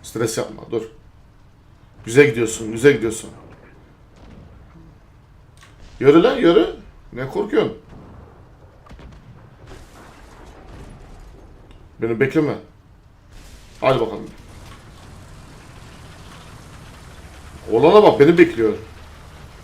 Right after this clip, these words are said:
Ha, ben yem olacağım, sen de, oh, ne güzeli. Akıllıya bak, akıllıya. Oğlum bak,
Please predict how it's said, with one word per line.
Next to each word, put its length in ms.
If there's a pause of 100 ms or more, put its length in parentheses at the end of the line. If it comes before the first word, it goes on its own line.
(1200)
Ha, 220
ben 100
yem 280
olacağım, 460
sen 240
de, 80
oh, 300
ne 120
güzeli. 400 (2250)
Akıllıya 420
bak, 80 (120)
akıllıya. 260 (3000)
Oğlum 440
bak, 120